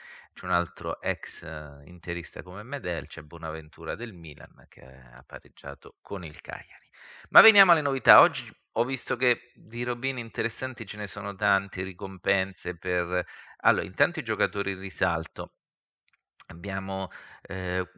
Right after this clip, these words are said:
giocato-, vediamo se c'è qualche giocatore del campionato italiano, c'è De Frel della Sampdoria, giustamente dopo due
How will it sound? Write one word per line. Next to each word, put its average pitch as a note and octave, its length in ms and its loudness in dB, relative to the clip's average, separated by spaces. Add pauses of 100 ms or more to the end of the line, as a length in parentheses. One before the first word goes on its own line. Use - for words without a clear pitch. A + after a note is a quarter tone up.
giocato-, G2 840 -4
vediamo G2 340 -4
se F#2 140 -14
c'è - 160 -12
qualche F#2 400 -2
giocatore F#2 400 -8
del F#2 100 -4
campionato F#2 440 -6
italiano, B2 360 -2
c'è F#2 160 -6
De F2 140 -8
Frel F#2+ 240 2
della D#2+ 180 -2
Sampdoria, G#2+ 460 -6
giustamente F2 560 -14
dopo E2 240 -10
due F2 260 -8